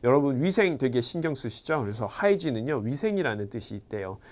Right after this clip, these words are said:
세니테이션과 어느 정도의 동의어 형태를 띄고 있습니다. 피트니스 레벨, 예, 체력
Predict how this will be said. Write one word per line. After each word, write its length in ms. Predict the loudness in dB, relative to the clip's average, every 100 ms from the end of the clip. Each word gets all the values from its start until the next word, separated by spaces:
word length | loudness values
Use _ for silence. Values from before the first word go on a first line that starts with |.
| -10
세니테이션과 800 | -2 0 0 0 0 0 2 4 4
어느 160 | 2
정도의 460 | -2 -4 -2 -2 -2
동의어 360 | -2 0 0
형태를 520 | -2 -4 -6 -6 -6 -6
띄고 340 | -4 -2 -2 -4
있습니다. 600 | -4 -4 -4 -8 -10 -12 -4
피트니스 420 | -2 0 0 2
레벨, 380 | 2 4 2 0 -2
예, 120 | -4
체력 460 | -4 0 2 2